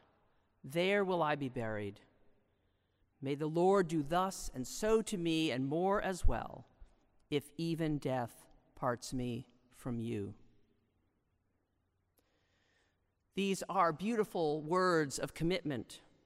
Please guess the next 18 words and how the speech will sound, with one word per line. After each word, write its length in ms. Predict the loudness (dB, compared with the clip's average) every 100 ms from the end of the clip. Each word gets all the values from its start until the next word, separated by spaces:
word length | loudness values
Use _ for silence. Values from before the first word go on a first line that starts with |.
| _ _ _ _ _ -8
so 240 | 2 2
lovely 680 | 4 2 2 0 -6 -4 -4
that 180 | -4 -2
they're 200 | 0 2
often 360 | 0 -2 -4
used 560 | -4 -2 -2 -2 -4 -8 -10 -8
at 140 | -6
weddings. 580 | -2 -2 -2 -10 -14 -20 -20 _ _ _ _ _ _ _ _ _ _ _ _ _ 0
But 100 | 2
it's 100 | 4
easy 260 | 4 4
to 60 | 2
forget 680 | 0 2 4 6 4 0 -14 -16
how 420 | -6 0 4 4 2
extraordinary 1000 | -6 -4 4 4 4 0 0 0 -2 -6 -14 -20 _ -4
these 300 | -2 -2 2
words 360 | 4 4 2
were 580 | 2 4 4 4 0